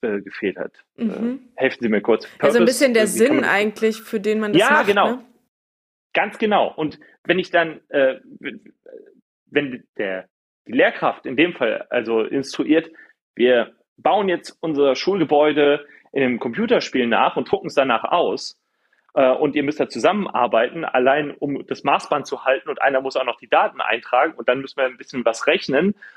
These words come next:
Speaker 1: äh, um, um das eben auch in das Spiel zu bekommen. Das ist ein, eine ganz andere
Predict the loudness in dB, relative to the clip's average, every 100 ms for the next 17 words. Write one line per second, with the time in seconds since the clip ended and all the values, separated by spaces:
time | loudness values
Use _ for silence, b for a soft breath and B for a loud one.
0 | B 2 2 2 0 -2 -2 -4 -8 -4
1 | -4 -4 -2 0 0 0 2 2 -2 -20
2 | _ _ 0 0 -2 -10 -16 _ -12 -8
3 | 0 0 0 -4 -4 0 -2 -2 -8 B
4 | B B B -6 -2 0 0 -2 _ _
5 | -4 -2 0 -2 0 0 2 2 0 -2